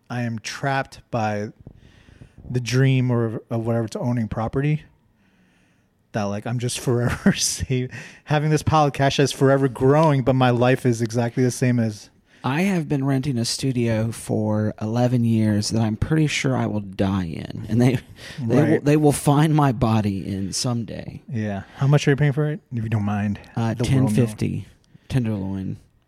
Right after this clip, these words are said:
Speaker 1: Were you saving a shit ton of cash when you were working as an attorney?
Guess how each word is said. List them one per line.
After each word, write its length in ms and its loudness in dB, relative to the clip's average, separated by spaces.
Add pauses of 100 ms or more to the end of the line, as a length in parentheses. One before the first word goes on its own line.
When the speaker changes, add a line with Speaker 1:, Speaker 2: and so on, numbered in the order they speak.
(400)
Speaker 1:
Were 140 -6
you 80 -2
saving 260 2
a 80 0
shit 220 -4
ton 180 -4
of 80 -8
cash 300 -8
when 100 -2
you 60 -4
were 160 -6 (400)
working 340 -16
as 140 -16
an 160 -14
attorney? 400 -10